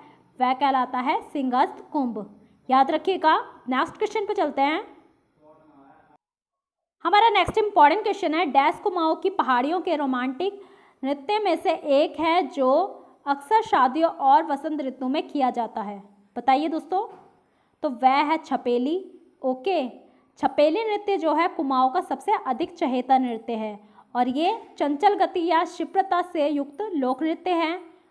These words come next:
और इसके अलावा ये जो है विशुद्ध लोक नृत्य ना होकर नृत्य गीत है। जिस गीत में स्त्रियों का प्रसंग वर्णित हो वहाँ इसे छपेली कहा जाता है। इसका आयोजन जो है शादियों, खेलों और मेलों में होता है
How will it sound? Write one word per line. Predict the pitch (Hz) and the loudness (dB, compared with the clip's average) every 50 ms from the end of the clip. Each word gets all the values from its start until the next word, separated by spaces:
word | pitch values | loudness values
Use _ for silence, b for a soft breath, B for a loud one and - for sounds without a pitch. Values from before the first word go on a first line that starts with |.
| B B _ | B B _
और | - 262 277 | -2 0 0
इसके | 294 - - - - - - 415 | 0 -2 -6 -10 -10 -2 2 2
अलावा | 392 415 381 370 359 | 4 4 4 2 0
ये | 370 359 330 | 0 -2 -2
जो | 302 262 294 277 | -2 -2 -2 2
है | 277 302 320 | 2 2 0
विशुद्ध | 302 233 - 262 262 - 392 403 403 381 | 0 -4 -8 -10 -6 -2 -2 -2 -2 0
लोक | 302 285 277 285 | -2 -2 0 -2
नृत्य | 285 277 262 269 277 - 294 277 | -2 -6 -6 -8 -8 -6 -4 -2
ना | 277 277 254 | -2 -2 -4
होकर | 254 214 262 254 - 294 370 453 - | -2 -4 -6 -4 -2 -2 -2 -2 -2
नृत्य | 381 285 262 262 262 262 - 269 | -2 -4 -4 -4 -6 -6 -6 -6
गीत | 220 233 240 233 240 233 | -6 -6 -10 -10 -8 -10
है। | 226 220 202 196 - b b b b b b b _ | -10 -10 -10 -14 -20 b b b b b b b _
जिस | - 392 - 403 - | -2 -2 -2 -2 -4
गीत | - 285 294 - - | -4 -4 -4 -4 -4
में | 330 381 415 381 - - | -2 -2 -2 -2 -2 -8
स्त्रियों | 269 - - 311 311 320 320 | -10 -8 -8 -4 0 0 0
का | 320 339 339 | 2 0 -4
प्रसंग | 339 - 285 269 277 - 339 339 285 | -2 -2 -4 -4 -2 -4 -4 -2 0
वर्णित | 254 254 262 285 330 - - | 0 0 0 0 -2 -2 -2
हो | 311 330 370 381 392 381 B B B B B - | 0 0 0 0 -2 -8 B B B B B -8
वहाँ | 233 240 262 302 | -4 -2 0 0
इसे | 311 294 294 - 415 494 480 - | 0 -2 -2 -4 -4 -4 -6 -6
छपेली | - 311 311 - 285 262 262 262 | -8 -8 -2 0 0 0 0 -2
कहा | 254 254 247 240 | -2 0 -2 0
जाता | 220 240 233 226 226 233 | 0 -2 -4 -4 -4 -6
है। | 220 214 214 202 202 b b b b b _ | -6 -6 -8 -10 -16 b b b b b _
इसका | 269 - - - 349 | -14 -6 -2 0 2
आयोजन | 339 349 320 311 330 302 392 392 392 | 4 6 6 4 4 2 0 -2 0
जो | 311 311 277 | 0 0 0
है | 285 285 320 | 2 0 0
शादियों, | 330 - - 339 247 262 247 269 330 339 349 403 | -2 -2 0 2 2 2 2 0 -2 0 0 -2
खेलों | 370 - - 277 247 254 285 311 | -4 -6 -6 -4 -2 0 -2 -2
और | 311 - - 285 302 | -2 2 2 2 4
मेलों | 311 285 254 247 262 262 | 4 2 0 0 0 0
में | 285 311 | 0 0
होता | 320 311 320 302 311 302 | 0 0 -2 0 0 0
है | 302 302 311 330 359 | 2 2 0 -4 -4